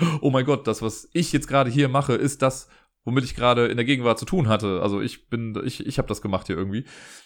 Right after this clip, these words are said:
Äh, sind ein paar nette Konzepte irgendwie mit dabei, ist nicht alles immer hundertprozentig logisch irgendwie, aber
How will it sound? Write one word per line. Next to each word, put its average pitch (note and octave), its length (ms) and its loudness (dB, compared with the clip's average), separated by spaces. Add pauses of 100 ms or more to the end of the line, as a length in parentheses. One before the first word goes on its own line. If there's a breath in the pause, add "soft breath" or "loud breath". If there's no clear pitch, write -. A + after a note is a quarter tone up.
(360 loud breath)
Äh, A2 420 4 (160)
sind C#3+ 140 -4
ein G3+ 40 -4
paar G3 120 4
nette E3+ 200 -2
Konzepte E3+ 380 2
irgendwie D#3 180 0
mit C#3+ 120 -4
dabei, B2+ 260 2
ist B2+ 120 -2
nicht A2 140 -6
alles A2 140 0
immer G2 100 -4
hundertprozentig G#2 640 -4
logisch C3 460 2
irgendwie, A#2 380 -4
aber G#2 260 2